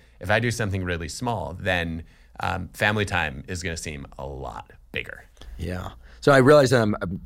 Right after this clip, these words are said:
Speaker 2: taking a bit of a leap from your study on intrinsic motivation and per-, and low performance in, in other domains. But, you know, to me, cleaning up, cleaning a toilet is, you know, just, I don't, it's, it's, uh,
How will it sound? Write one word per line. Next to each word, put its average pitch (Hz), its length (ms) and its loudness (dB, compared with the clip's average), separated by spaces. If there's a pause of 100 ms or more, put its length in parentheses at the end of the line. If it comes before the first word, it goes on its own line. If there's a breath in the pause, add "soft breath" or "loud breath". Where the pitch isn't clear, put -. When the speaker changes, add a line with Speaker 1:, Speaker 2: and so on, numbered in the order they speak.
Speaker 2:
taking 107 200 4
a 98 40 6
bit 98 160 4
of 87 80 2
a 92 60 4
leap 90 340 2
from 85 240 2
your 80 180 2
study 95 260 4
on 87 140 4
intrinsic 85 380 0
motivation 82 480 2
and 80 100 0
per-, 82 240 -4
and 82 300 0 (100)
low 101 260 8
performance 87 560 2
in, 85 220 2
in 85 140 0
other 82 240 2
domains. 80 540 0 (300 soft breath)
But, 98 260 6 (480)
you 180 60 0
know, 101 140 8
to 101 180 2
me, 110 340 6 (420)
cleaning 92 360 0
up, - 280 -4
cleaning 95 200 0
a 73 40 -4
toilet 82 380 2
is, 78 260 -4
you 80 120 -2
know, 76 80 -4
just, - 240 -12 (240)
I 104 40 -6
don't, 85 140 -4 (160)
it's, - 220 -14 (280)
it's, 95 300 -2
uh, 76 380 0